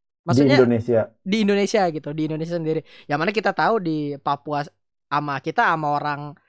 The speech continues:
Speaker 1: Papua gitu, sama orang timur
Speaker 2: Di
Speaker 1: gitu kan.
Speaker 2: Papuanya sih udah jelas, udah kejadian kan, sering demo juga gitu,
Speaker 1: Heeh.
Speaker 2: karena aparat-aparat, karena aparatnya orang Jawa.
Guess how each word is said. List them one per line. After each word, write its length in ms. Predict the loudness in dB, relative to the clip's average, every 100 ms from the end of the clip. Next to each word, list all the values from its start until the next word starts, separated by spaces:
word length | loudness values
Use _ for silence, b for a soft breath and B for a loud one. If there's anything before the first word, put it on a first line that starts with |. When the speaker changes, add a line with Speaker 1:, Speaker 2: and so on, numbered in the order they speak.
| _ _
Speaker 1:
Papua 500 | _ -4 -2 0 0
gitu, 160 | 0 -4
sama 220 | -6 -4
orang 260 | -6 -6 -8
timur 400 | -8 -4 -2 2
Speaker 2:
Di 80 | 6
Speaker 1:
gitu 80 | 6
kan. 100 | 6
Speaker 2:
Papuanya 340 | 6 6 6
sih 120 | 4
udah 220 | 6 8 8
jelas, 320 | 8 6 4
udah 220 | -2 -2
kejadian 500 | 0 0 2 2 2
kan, 180 | 4 4
sering 260 | 4 0 2
demo 360 | 2 2 0
juga 400 | 0 0 4 2
gitu, 100 | 4 2
Speaker 1:
Heeh. 140 | 2
Speaker 2:
karena 300 | 2 2 2 0
aparat-aparat, 920 | -2 4 6 6 4 0 4 4 4 0 -14 -18 -2
karena 260 | 2 2 2
aparatnya 480 | 6 6 6 4 2
orang 220 | 2 4
Jawa. 600 | 6 8 8 6 2